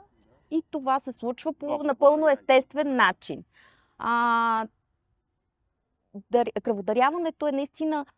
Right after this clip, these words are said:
Speaker 1: а, страхотно, така, а, на-, страхотно чист начин да дадеш частица от себе си, без да губиш нещо,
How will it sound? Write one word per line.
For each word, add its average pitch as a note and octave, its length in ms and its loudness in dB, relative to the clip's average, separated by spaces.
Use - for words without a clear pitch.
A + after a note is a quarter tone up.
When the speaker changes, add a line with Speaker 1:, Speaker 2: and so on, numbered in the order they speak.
Speaker 1:
а, A#3+ 580 -4
страхотно, B3 1300 -4
така, B3 480 2
а, A3 400 -4
на-, B3 420 2
страхотно C#4+ 840 -6
чист - 360 -2
начин B3+ 420 -2
да C4+ 100 2
дадеш A#3 340 0
частица - 500 -8
от A3+ 140 -8
себе G#3+ 280 -2
си, - 140 -8
без C4 260 -2
да B3 80 -2
губиш F#3+ 380 -6
нещо, E3+ 460 -6